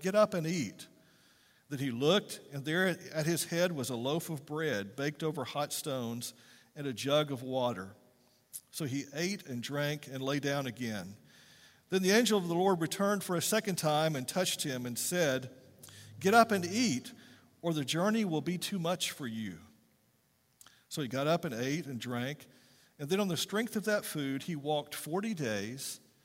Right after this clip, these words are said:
and forty nights to Horeb, the mountain of God. He entered a cave there and spent the night.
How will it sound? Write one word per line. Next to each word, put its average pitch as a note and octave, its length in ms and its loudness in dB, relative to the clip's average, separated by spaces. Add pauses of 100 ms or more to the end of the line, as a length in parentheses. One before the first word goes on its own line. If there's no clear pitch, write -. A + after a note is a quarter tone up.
(240)
and B2 160 -8
forty D#3 400 -6
nights C3+ 520 -6
to A#2+ 100 -10
Horeb, A2 580 -2 (1200)
the B2+ 100 -8
mountain E3 480 2
of D#3 160 -4
God. F#2 480 0 (500)
He C#3+ 160 -4
entered D#3+ 220 0
a E3+ 40 -4
cave B2 440 -2
there C3+ 280 0
and A2+ 140 -2
spent C3 260 -6
the D#3 100 -6
night. D#3 360 0